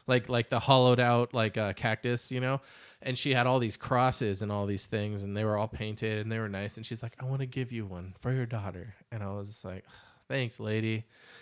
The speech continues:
I got back to the shop and I just threw it on the fucking pile of bricks and left it there for whoever else wanted it. Probably went right in the trash, but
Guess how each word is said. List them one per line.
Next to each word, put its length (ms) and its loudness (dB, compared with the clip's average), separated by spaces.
I 80 -4
got 180 -2
back 200 -2
to 80 -2
the 100 -2
shop 320 -4
and 100 -4
I 60 -6
just 300 -10
threw 160 -4
it 80 -6
on 80 -8
the 80 -10
fucking 320 -8
pile 340 -4
of 160 -6
bricks 400 -6
and 200 -8
left 220 -8
it 100 -14
there 160 -8
for 160 -6
whoever 320 -4
else 180 -6
wanted 260 -8
it. 200 -8
Probably 280 -6
went 120 -8
right 140 -6
in 60 -10
the 60 -10
trash, 460 -8
but 240 -6